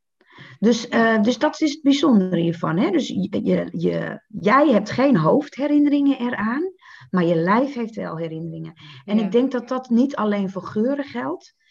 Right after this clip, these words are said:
Speaker 1: maar ook voor allerlei, ehm, emoties, misschien wel gebeurtenissen. Dus, dus dat op een of andere manier die informatie ook van moeder overgaat naar de kinderen.
Speaker 2: Ja,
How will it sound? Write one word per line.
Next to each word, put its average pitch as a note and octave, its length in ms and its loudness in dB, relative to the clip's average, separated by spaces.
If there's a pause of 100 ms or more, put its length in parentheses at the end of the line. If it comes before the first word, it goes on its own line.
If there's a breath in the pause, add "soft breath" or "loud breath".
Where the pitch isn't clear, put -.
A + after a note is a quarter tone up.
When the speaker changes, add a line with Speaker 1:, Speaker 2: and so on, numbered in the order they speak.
(240 soft breath)
Speaker 1:
maar G#3+ 340 0
ook C4+ 220 -2
voor A3 280 -4
allerlei, G3 760 -4 (180)
ehm, F2 580 -10 (140)
emoties, G#3 640 -2
misschien F#3+ 280 -6
wel F3 140 -4
gebeurtenissen. G3+ 1080 -4 (360 loud breath)
Dus, G3 260 -4
dus F#3+ 220 -6
dat F3+ 200 -6
op F3+ 160 -8
een A#3+ 160 0
of C4 100 -6
andere A3 180 -2
manier G3+ 160 2
die - 140 -8
informatie F#3 720 -4
ook G#3 160 -2
van G3 200 -2
moeder A3 320 -2
overgaat G#3 760 -8
naar F#3 460 -6
de - 100 -16
kinderen. E3 540 -6 (220)
Speaker 2:
Ja, A3 380 -12